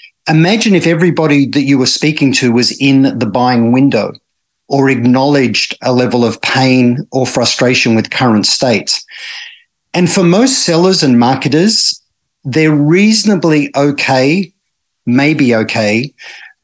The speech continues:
with buying intent tools that flush out or identify the three percent that are in the buying window. The problem with engaging with that part of the market, the three percent, is that it's a red ocean shark feeding frenzy of competition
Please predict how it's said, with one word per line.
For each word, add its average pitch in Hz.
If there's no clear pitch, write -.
with 139
buying 143
intent 139
tools 117
that 127
flush -
out 135
or 120
identify 117
the 117
three 139
percent 123
that 113
are 120
in 117
the 110
buying 113
window. 135
The 165
problem 226
with 202
engaging 160
with 139
that 147
part 143
of 143
the 147
market, 139
the 110
three 147
percent, 160
is 147
that 143
it's 139
a 127
red 151
ocean 139
shark 127
feeding 160
frenzy 139
of -
competition 143